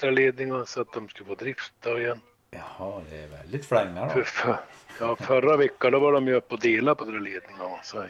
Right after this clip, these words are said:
Speaker 2: ja, ja.
Speaker 1: Vi gjorde ett jobb, jag var väl i drygt en månad där,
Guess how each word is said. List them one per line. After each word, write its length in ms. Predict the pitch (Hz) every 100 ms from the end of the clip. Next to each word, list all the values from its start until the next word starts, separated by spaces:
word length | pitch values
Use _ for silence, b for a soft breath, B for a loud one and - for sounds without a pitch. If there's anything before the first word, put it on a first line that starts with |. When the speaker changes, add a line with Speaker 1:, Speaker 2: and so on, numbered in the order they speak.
| 87 _ -
Speaker 2:
ja, 100 | 101
ja. 320 | 135 139 147 127 131 B B
Speaker 1:
Vi 80 | -
gjorde 240 | 151 160 151
ett 320 | 147 180 -
jobb, 240 | 175 147
jag 100 | 147
var 140 | 156 160
väl 140 | 147
i 40 | 139
drygt 460 | 139 143 127 -
en 200 | 131 127
månad 460 | 131 117 123 156 139
där, 220 | 139 131